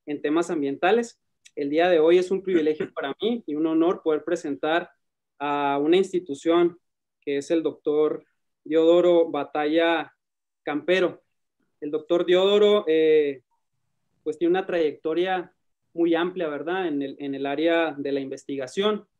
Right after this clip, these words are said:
Ahorita él nos va a platicar, eh, acerca de una reseña histórica, ¿verdad? De las investigaciones sobre la rabia en México, y es ahí donde ha sido su mayor contribución. El doctor Diodoro Batalla es miembro del Consejo Técnico Consultivo Nacional de Sanidad Animal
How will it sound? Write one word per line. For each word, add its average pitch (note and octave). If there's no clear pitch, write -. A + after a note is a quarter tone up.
Ahorita C#3
él D#3+
nos D#3+
va D#3+
a D#3+
platicar, D3+
eh, C#3+
acerca D#3
de D3+
una D#3+
reseña E3
histórica, F3
¿verdad? C#3+
De E3+
las D3+
investigaciones D3+
sobre D#3+
la C#3+
rabia D#3
en E3+
México, G3+
y D3+
es D#3+
ahí F3
donde F3
ha D#3
sido F3+
su D3+
mayor D3
contribución. F3
El E3
doctor E3
Diodoro G3+
Batalla F3
es G3
miembro F#3
del F3
Consejo D#3+
Técnico F#3
Consultivo D#3
Nacional D#3+
de F3+
Sanidad D3
Animal E3